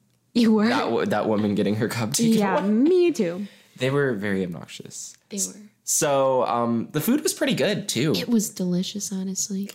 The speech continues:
Speaker 2: I really liked the potato. I know you thought it was kinda
Speaker 1: It was a little
Speaker 2: salty.
Speaker 1: salty, but I'm, I'm not a big fan of salt all the time.
Speaker 2: Uh, we had, like, chicken,
Speaker 1: Mm-hmm.
Speaker 2: garlic bread, um,
Speaker 1: Soup?
Speaker 2: soup.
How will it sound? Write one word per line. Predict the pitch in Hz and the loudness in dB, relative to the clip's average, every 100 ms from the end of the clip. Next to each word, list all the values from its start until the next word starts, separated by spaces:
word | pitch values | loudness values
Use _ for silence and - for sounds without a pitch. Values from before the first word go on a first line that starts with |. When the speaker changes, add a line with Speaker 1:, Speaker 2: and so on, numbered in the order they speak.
| - | -4
Speaker 2:
I | 147 | 0
really | 185 208 220 | 2 2 2
liked | 190 190 | 0 -2
the | 156 | -4
potato. | 101 120 110 101 | -2 -2 0 2
I | 101 | 2
know | 139 | 0
you | 131 117 | 0 -2
thought | 117 101 | 0 -2
it | 76 | -2
was | 98 | -4
kinda | - | -2
Speaker 1:
It | - | 0
was | 294 | 4
a | 339 | 4
little | 330 | 4
Speaker 2:
salty. | 269 - 180 180 - 190 | 2 -2 -4 -8 -12 -14
Speaker 1:
salty, | - _ | -16 _
but | 247 262 | -2 2
I'm, | 277 262 - | 4 4 4
I'm | 240 | 2
not | 254 | 4
a | |
big | 208 202 | 2 0
fan | - 214 185 | 0 0 2
of | 170 | 2
salt | - 180 165 160 | 0 0 -2 -4
all | 151 | -6
the | 147 | -6
time. | - 175 151 202 - - - _ _ _ _ | -8 -8 -6 -8 -10 -18 -20 _ _ _ _
Speaker 2:
Uh, | 107 107 | -2 0
we | 113 | 0
had, | 120 | 0
like, | 104 101 | 0 -2
chicken, | - 156 160 143 135 | -4 -2 0 0 2
Speaker 1:
Mm-hmm. | 135 - | 2 2
Speaker 2:
garlic | 120 123 120 - | 2 2 0 0
bread, | 117 110 104 101 - | 0 2 2 0 -4
um, | 101 101 | -2 -2
Speaker 1:
Soup? | 92 226 247 285 - - | 2 4 4 2 -6 -12
Speaker 2:
soup. | - - 143 180 160 | -4 -2 2 2 0